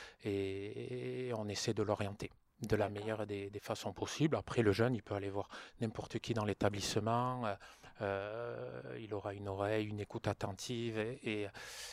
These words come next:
Speaker 1: et dans l'accompagnement de, de, euh, de ces jeunes en situation de handicap, c'est quelque chose de très important.
Speaker 2: Hmm.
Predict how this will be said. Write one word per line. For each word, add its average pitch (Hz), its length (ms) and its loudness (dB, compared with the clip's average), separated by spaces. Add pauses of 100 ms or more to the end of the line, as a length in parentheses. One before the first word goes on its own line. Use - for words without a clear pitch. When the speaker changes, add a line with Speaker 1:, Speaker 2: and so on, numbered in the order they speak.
(120)
Speaker 1:
et 101 140 0
dans 101 140 0
l'accompagnement 107 800 0
de, 104 240 0
de, 101 260 -4 (460)
euh, 101 100 -2
de 101 140 -8
ces - 180 -4
jeunes 110 220 0
en 101 60 -4
situation - 520 -6
de 104 80 -4
handicap, 101 600 0
c'est - 140 -8
quelque - 180 -4
chose 110 180 0
de 101 180 -2
très - 280 -2
important. - 380 -2 (220)
Speaker 2:
Hmm. 214 280 -8